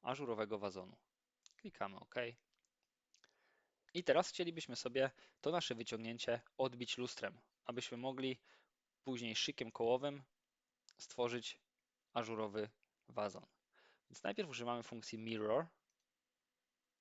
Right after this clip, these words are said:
Wybieramy sobie feature, Feature Mirror, to znaczy operacja. Wybieramy operację, czyli sweep drugi. Mirror Plane, podajemy Plane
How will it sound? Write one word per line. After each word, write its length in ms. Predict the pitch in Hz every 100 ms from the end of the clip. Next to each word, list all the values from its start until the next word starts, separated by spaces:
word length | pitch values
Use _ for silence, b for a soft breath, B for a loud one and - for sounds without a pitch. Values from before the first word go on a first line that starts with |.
| _ _ _ _ b b b b b _ _ -
Wybieramy 380 | - 139 131 113
sobie 300 | - 107 101
feature, 340 | - 139 - -
Feature 460 | - 123 - 107
Mirror, 420 | 107 107 135 170 170 _ _ _ _ _ _ _ -
to 100 | 113
znaczy 340 | 110 104 -
operacja. 640 | 113 113 113 120 - 185 196 _ _ _ _ b b b b b _
Wybieramy 300 | 196 180 147
operację, 480 | 117 - 117 110 -
czyli 180 | - 113
sweep 320 | - 135 120
drugi. 440 | 107 110 113 165 165 _ _ _ _ _ _ _ _ _ b b b b _ _ _ _ _ -
Mirror 420 | 143 151 123 107
Plane, 420 | - 127 147 143 - _ _ _
podajemy 520 | - 190 143 135 131 127 _ _ _ _
Plane 380 | - 117 120 120